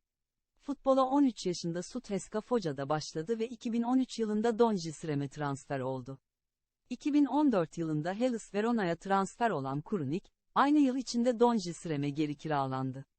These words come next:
İki bin on beş yılında Borac Cacak'a transfer olan Kurunik,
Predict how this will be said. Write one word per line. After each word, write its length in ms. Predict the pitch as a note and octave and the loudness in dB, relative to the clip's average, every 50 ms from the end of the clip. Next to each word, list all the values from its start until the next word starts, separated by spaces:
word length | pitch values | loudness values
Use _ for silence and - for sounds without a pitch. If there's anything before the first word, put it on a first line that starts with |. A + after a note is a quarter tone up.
| _ _ _ _ _ _ _ _ _ _ _ - | _ _ _ _ _ _ _ _ _ _ _ -12
İki 240 | B3 - - D4 C#4 | -10 -4 -2 2 4
bin 120 | D4 C#4+ | 4 4
on 260 | C4 C4 D4 D4+ C#4 | 4 4 4 4 4
beş 240 | A3+ F#3+ D#3+ - - | 4 2 0 -2 -6
yılında 420 | E3+ E3 D#3+ D#3 D#3 D#3 E3 D#3+ | -4 -2 -2 -2 0 -2 -2 2
Borac 380 | F3+ A3+ A#3+ A#3 G#3+ G#3 - - | 4 4 6 6 4 2 0 -2
Cacak'a 400 | - A#3 A#3 G3+ F#3+ F3+ D#3+ D#3+ | 0 0 2 2 2 0 0 0
transfer 520 | D#3 - F#3 F#3 F#3 F3+ F3 - - A3+ G#3+ | -2 -4 -2 0 0 0 -2 -4 -4 -2 -2
olan 300 | F3+ C3+ C3 C3 C3+ D3 | -2 -2 -4 -4 -6 -6
Kurunik, 640 | - - A3 E3+ C#3 C3 E3 G#3 - - _ _ | -4 -4 -4 -2 -2 -2 -4 -4 -6 -10 _ _